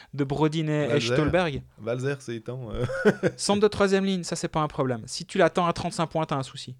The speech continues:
Speaker 1: Si tu l'attends comme centre défensivement fiable, t'es bien.
Speaker 2: Est-ce qu'on sait quand Desharnais, euh, va pouvoir revenir ? Parce
Speaker 1: Je
Speaker 2: que
Speaker 1: pense que pas tout de suite. C'est pas, c'est pas d'actualité. En même temps, j'ai pas l'impression que ce soit la plus grosse des pertes. Dans le
Speaker 2: Non,
Speaker 1: sens,
Speaker 2: non.
Speaker 1: oui, c'est une perte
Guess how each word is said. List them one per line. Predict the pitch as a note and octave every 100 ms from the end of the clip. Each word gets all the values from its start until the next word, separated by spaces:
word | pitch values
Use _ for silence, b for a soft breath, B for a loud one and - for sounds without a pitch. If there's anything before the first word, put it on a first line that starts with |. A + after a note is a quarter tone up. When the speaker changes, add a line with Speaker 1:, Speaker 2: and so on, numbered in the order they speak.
| _
Speaker 1:
Si | - C3+
tu | -
l'attends | D3+ D3 E3+
comme | D#3+ C#3
centre | - E3 D#3+ - - C3
défensivement | B2 E3 F3 D#3+ F3 D#3+ D3+
fiable, | - E3 D#3+ C#3+ B2 _ - _ _ -
t'es |
bien. | A2+ - _ B
Speaker 2:
Est-ce | B2+ -
qu'on | B2
sait | - F#3+
quand | - C#3+
Desharnais, | A#2+ C3 A2 A2 A#2+ A#2
euh, | G2 G2 G2 F#2+ G2
va | G#2+
pouvoir | - A2+ A2 G2 -
revenir ? | A2 A#2+ E3 -
Parce | - -
Speaker 1:
Je | A2
Speaker 2:
que |
Speaker 1:
pense | G2+ -
que | B2+
pas | A#2 B2
tout | -
de | C3
suite. | - - - - _ _ _ -
C'est | - -
pas, | B2 A#2+ B2
c'est | B2+
pas | C#3
d'actualité. | C3+ C3+ C#3 C#3 D3 D3+ B B -
En |
même | D3 D#3
temps, | G#3 G3+
j'ai | E3
pas | D3+
l'impression | E3 - F3 F#3+
que | -
ce |
soit | D3
la | C#3+
plus | D#3
grosse | C3+ D#3
des | D3
pertes. | C#3+ E3 D3 -
Dans | C#3+
le | G3+
Speaker 2:
Non, | A3
Speaker 1:
sens, | C#3+
Speaker 2:
non. | -
Speaker 1:
oui, | E3+ F#3+ E3+ -
c'est | - -
une | C3 B2
perte | - C3+ -